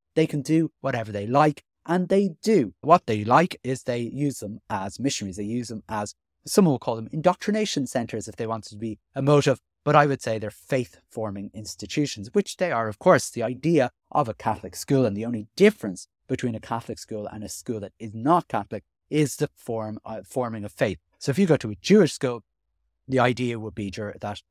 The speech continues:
you would, uh, be for-, if you would have faith formation in the Jewish faith, and the difference between that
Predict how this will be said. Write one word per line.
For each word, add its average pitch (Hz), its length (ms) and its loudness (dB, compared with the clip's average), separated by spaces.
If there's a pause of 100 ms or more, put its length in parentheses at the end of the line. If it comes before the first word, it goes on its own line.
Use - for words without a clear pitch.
(140)
you 123 200 -6
would, 110 200 -6
uh, 104 240 -6
be 101 200 -8 (120)
for-, 127 220 -4
if - 180 -12
you 110 180 -10
would 110 100 -12
have 104 120 -10
faith 135 320 -4
formation 107 380 -8
in 98 60 -8
the 104 80 -10
Jewish 104 400 -12 (180)
faith, 175 400 4 (240)
and 135 100 -6
the 135 60 -6
difference 135 380 -2
between 107 200 -8
that 151 280 2